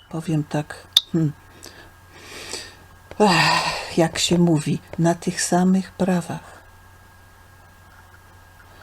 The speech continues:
Rozejrzyjcie się wokół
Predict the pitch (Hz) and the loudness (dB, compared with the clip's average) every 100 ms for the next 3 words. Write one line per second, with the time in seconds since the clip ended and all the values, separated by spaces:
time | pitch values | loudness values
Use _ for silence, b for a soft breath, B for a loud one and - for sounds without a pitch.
0 | B B - - - 175 - 175 175 180 | B B -20 -8 0 0 2 2 4 4
1 | 196 233 240 - 185 190 185 185 - 143 | 2 0 -4 -4 -2 2 2 0 -4 -8
2 | 165 | -8